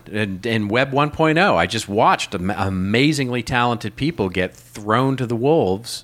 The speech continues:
and to, you know, and to bankruptcy in some cases by, you know, bad decisions that, uh, that other people made on their behalf, you know. So great technology people, great marketing people, great salespeople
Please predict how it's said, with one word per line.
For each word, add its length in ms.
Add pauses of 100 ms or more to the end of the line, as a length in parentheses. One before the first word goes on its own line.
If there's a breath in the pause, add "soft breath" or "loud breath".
(140)
and 320
to, 340
you 100
know, 180
and 260
to 140 (240)
bankruptcy 760
in 100
some 240
cases 540 (640 loud breath)
by, 220 (140)
you 120
know, 220 (260)
bad 320
decisions 640
that, 300 (160)
uh, 480
that 340
other 200
people 300
made 280
on 120
their 160
behalf, 540
you 60
know. 140
So 320 (500 loud breath)
great 280
technology 640
people, 400
great 520
marketing 480
people, 360
great 480
salespeople 880